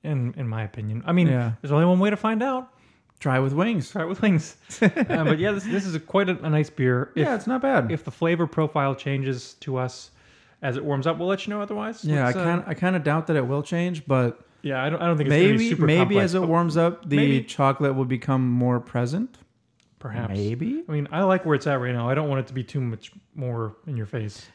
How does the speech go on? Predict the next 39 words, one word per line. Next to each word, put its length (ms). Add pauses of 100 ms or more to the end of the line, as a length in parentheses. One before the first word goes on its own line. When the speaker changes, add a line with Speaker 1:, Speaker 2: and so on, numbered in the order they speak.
Speaker 2:
It 160
does 200
kinda 280
leave 180
a, 140
like, 160
a 80
nice 600
aftertaste 800
in 140
your 80
mouth. 440
Speaker 1:
Mm-hmm. 220
Speaker 2:
It 340
leaves, 220
like, 140
a 40
nice, 360
just 240
little 180
bit 160
of, 160
uh, 240
like, 140
a 40
lace 400
of 140
chocolate 640 (240)
Speaker 1:
Yeah. 160 (300)
It's 220
not, 160
Speaker 2:
on 140
the 140
Speaker 1:
uh, 40
Speaker 2:
tongue. 440 (100)
Speaker 1:
yeah, 80 (220)
it's, 160
Speaker 2:
It's 120
nice. 460